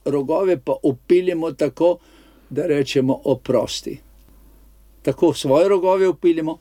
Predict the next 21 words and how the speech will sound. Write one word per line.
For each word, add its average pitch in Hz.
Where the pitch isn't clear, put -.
To, 185
da 139
pa 139
drugega 147
ne 165
idealiziramo, 151
ampak 135
ga 131
jemljemo 151
takega, 139
je 135
z 107
njegovimi 135
težavami, 131
z 113
njegovimi 131
omejitvami, 131
<clears throat> 247
z 127
njegovimi 147
tegobami, 190